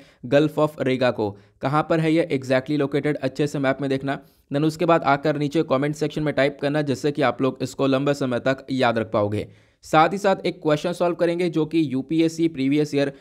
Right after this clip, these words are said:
टू थाउजेंड सेवनटीन के प्रीलिम्स में पूछा गया था। डेली बेसिस पर हम लोग यहाँ पर एक प्रीवियस ईयर क्वेश्चन को भी सॉल्व करते हैं। क्वेश्चन क्या बोलता है,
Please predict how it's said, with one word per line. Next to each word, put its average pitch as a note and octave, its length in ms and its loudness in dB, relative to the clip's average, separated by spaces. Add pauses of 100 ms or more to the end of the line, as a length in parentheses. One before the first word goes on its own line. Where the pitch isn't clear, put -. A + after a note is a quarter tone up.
(220)
टू D3 120 0
थाउजेंड D3+ 400 2
सेवनटीन C#3 500 -2
के D#3 160 0
प्रीलिम्स C#3+ 420 -2
में C#3+ 120 -2
पूछा C#3+ 300 -2
गया C3 180 2
था। C3+ 240 -4 (280)
डेली D#3+ 340 4
बेसिस D#3 340 -2
पर D#3+ 160 0
हम D3+ 120 0
लोग D3+ 140 4
यहाँ C3 200 -2
पर C#3+ 100 2
एक D3 160 0
प्रीवियस C#3+ 340 0
ईयर C#3+ 80 -2
क्वेश्चन B2+ 300 -4
को C3+ 100 -2
भी C#3+ 100 -2
सॉल्व A#2+ 240 0
करते A2 260 -2
हैं। G#2+ 100 -4
क्वेश्चन C3 300 -2
क्या D#3 120 0
बोलता C#3+ 300 0
है, C#3 200 -2